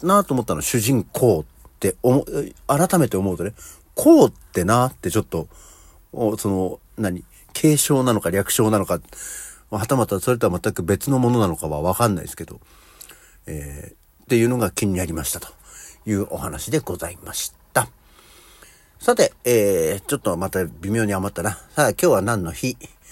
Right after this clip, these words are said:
えー、今日十月十八日は世界メノポーズデーという日だそうですよ。知らないね。世界メノポーズデー。メノポーズデーって何っていうのは、えー、二十一世紀を目前に、あ、これはね、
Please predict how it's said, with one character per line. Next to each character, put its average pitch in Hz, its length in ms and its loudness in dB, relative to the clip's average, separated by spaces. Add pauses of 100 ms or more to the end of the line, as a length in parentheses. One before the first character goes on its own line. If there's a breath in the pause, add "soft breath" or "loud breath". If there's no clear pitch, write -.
(460 loud breath)
え 165 220 0
ー、 156 120 -2
今 180 240 4
日 - 160 -12
十 147 140 -2
月 156 240 0
十 156 120 0
八 151 200 -2
日 147 200 -2
は 131 240 4
世 - 180 -2
界 135 320 0
メ 110 160 0
ノ 208 140 2
ポ 214 260 6
ー 185 40 6
ズ 165 140 2
デ 87 380 0 (160)
ー - 20 -18
と - 80 -8
い 60 120 -10
う 57 160 -18 (260)
日 - 240 -10
だ - 140 -6
そ 92 140 -6
う - 40 -8
で 78 80 -12
す - 100 -12
よ。 - 160 -12 (240 loud breath)
知 - 180 -4
ら 131 100 2
な 131 120 0
い 123 60 -2
ね。 135 240 -6
世 - 180 -8
界 85 320 0
メ 107 140 -2
ノ 120 120 2
ポ 110 200 2
ー 104 40 2
ズ 92 140 -4
デ 73 200 -8
ー。 - 20 -20 (540 loud breath)
メ 107 80 0
ノ 160 100 0
ポ 208 180 4
ー - 20 0
ズ 185 100 -2
デ 143 100 2
ー - 40 0
っ - 20 -20
て - 80 -14
何 107 260 -4
っ - 40 -12
て - 140 -10
い 90 40 -4
う 87 60 -6
の 92 80 -6
は、 127 180 0 (580 loud breath)
え 110 220 -4
ー、 - 20 -4
二 180 160 0
十 202 140 2
一 139 100 -4
世 185 180 4
紀 131 140 -2
を 107 60 2
目 107 240 -2
前 160 100 -4
に、 151 300 -2
あ、 95 180 -4
こ 127 140 -4
れ 135 80 2
は 123 60 4
ね、 92 260 -4